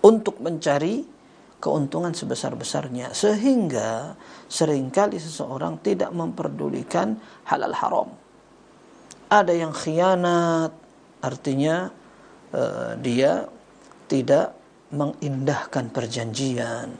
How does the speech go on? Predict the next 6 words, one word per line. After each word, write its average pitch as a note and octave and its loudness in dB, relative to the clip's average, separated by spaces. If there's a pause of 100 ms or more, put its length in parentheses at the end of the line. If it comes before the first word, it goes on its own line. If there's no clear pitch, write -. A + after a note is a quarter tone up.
(440)
atau D3 2
mungkin C#3 0
dia B2+ -2
mangkir C#3 0
dari C#3 -2 (480)
perjanjian. C3+ 0